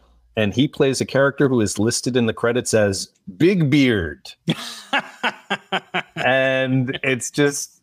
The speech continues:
that was the one performance where I don't think, uh, I don't think Dan Trachtenberg as the director ever said, "Yeah, maybe dial it down a little. I think your big, obnoxious French villain is a bit much here.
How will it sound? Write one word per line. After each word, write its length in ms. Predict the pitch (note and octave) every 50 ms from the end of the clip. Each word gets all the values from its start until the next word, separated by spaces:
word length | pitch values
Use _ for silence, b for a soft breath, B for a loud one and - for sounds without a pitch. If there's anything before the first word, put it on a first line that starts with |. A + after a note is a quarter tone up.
| -
that 220 | C3+ C#3+ C#3+ D3 D3
was 200 | D3+ C#3 C#3 C3+
the 100 | D3 C#3
one 320 | C3 B2+ C#3 D3 D3+ D#3+
performance 720 | D3+ E3 D3+ C#3+ - D#3 D3 D3 C#3+ C#3 C#3 C3 - -
where 300 | B2+ B2+ B2+ B2+ B2+ B2
I 100 | C3 B2+
don't 200 | B2+ C3+ C3+ B2+
think, 340 | - - C#3 C3 B2+ A#2+ - _ - -
uh, 520 | B2+ A#2+ A#2 A#2 A2+ A2 A2 A2 A2 A2 A2 - -
I 100 | B2+ A#2+
don't 180 | C3 B2 A#2+
think 240 | A#2+ C3 A#2+ A2+ -
Dan 240 | - B2+ A#2+ A#2+ A#2
Trachtenberg 800 | - - A#2+ A#2 A2 - - A2+ G#2+ A2 A2+ G#2+ G#2+ G#2+ G2
as 160 | A2+ G#2+ G2+ -
the 100 | - G#2
director 400 | F#2+ G#2+ G#2+ A2 G#2+ - A2 G#2+
ever 160 | G#2+ G2 G#2
said, 300 | - - A#2 G#2 G2+ F#2 - _ _ _ _ _ _
"Yeah, 140 | F4+ D#4 C4+
maybe 320 | A#3+ C#4 F4 F#4+ F#4 D4+
dial 380 | G3+ F#3 E3 F3+ F#3 F#3+ F3 D#3+
it 140 | C3+ G#2+ -
down 300 | C3 B2 C3+ C#3+ D3 C#3+
a 60 | C3
little. 300 | A#2+ A2+ G#2+ G#2 G2+ G2
I 80 | G2+
think 320 | A2+ - F3 F3 D#3+ - -
your 520 | D3+ D3 C#3 C3+ C3 C3 B2+ B2+ B2 - _ _ B2+ G#2+ F#2+
big, 400 | C3 C3+ C3 B2 B2 A#2+ A#2+ - -
obnoxious 960 | C#3 A2+ G#2 A#2 B2 B2 B2 A#2+ - - - C3+ A#2 - - - - - - - _
French 440 | - - - B2+ B2+ B2 A#2 -
villain 680 | - G#2+ G2+ B2 C#3 C3+ B2+ A#2 G#2+ G2+ F#2 F#2 F#2 F#2 -
is 160 | B2 A2+ A2+
a 60 | A#2
bit 240 | G#2 C#3+ C#3+ C#3 -
much 360 | A#2 A#2 A#2+ A2+ - - -
here. 420 | - G#2+ F2 E2+ F2 E2+ E2 E2